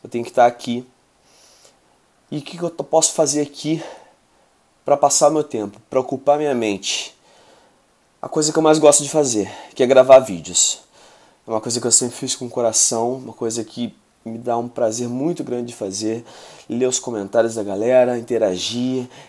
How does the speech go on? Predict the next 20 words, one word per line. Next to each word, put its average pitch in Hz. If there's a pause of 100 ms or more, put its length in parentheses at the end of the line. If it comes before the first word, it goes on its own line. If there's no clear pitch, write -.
é, 117 (240)
a 110
relação 131
que 135
eu 117
estabeleci 117
com 127
os 123
inscritos 123
ao 110
longo 120
dos 113
anos 117
é 113
uma 110
coisa 113
que 117
eu 113
prezo 120
muito, 127